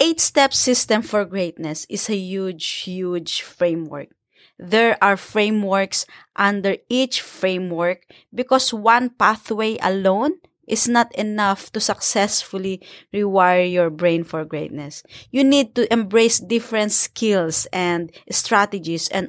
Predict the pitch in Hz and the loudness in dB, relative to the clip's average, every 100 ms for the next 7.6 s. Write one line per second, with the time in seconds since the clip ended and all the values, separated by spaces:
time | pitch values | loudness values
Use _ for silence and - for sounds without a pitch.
0 | - 185 190 - 180 - - 254 254 202 | -4 -2 -2 -2 -2 -4 0 2 2 2
1 | 202 208 - - - - - - 170 202 | -4 -6 -6 -8 -14 -20 -20 -6 4 6
2 | 202 220 - - _ - 196 208 196 196 | 6 2 -4 -20 _ -2 0 2 4 4
3 | 196 175 175 175 175 - _ - 180 170 | 2 0 2 2 0 -6 _ -4 0 0
4 | - - 185 185 - 175 180 175 175 170 | -2 -8 -4 -4 -2 -4 -2 -4 -4 -4
5 | 156 151 147 143 135 - - _ _ _ | -6 -6 -6 -10 -12 -14 -16 _ _ _
6 | _ 208 208 233 185 175 185 185 214 214 | _ -4 2 2 2 -2 -2 0 2 2
7 | 190 190 185 185 170 | 2 4 4 4 0